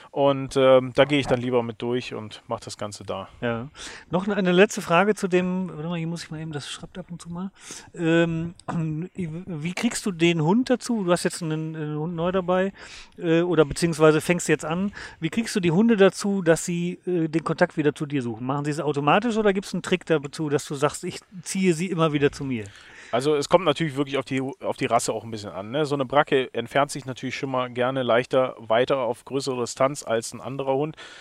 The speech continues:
Speaker 1: Jetzt momentan zum Beispiel habe ich einen englischen Springer Spaniel, einen jungen Welpen dabei, ähm, der eher den Kontakt sucht. Nichtsdestotrotz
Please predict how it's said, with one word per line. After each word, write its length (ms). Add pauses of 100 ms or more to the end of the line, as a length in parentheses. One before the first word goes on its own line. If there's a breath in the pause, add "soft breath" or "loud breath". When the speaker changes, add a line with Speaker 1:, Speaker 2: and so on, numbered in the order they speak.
(100)
Speaker 1:
Jetzt 220
momentan 420
zum 140
Beispiel 120
habe 120
ich 80
einen 400
englischen 320
Springer 340
Spaniel, 580
einen 200
jungen 260
Welpen 300
dabei, 380 (440 loud breath)
ähm, 300
der 240
eher 180
den 160
Kontakt 440
sucht. 340
Nichtsdestotrotz 840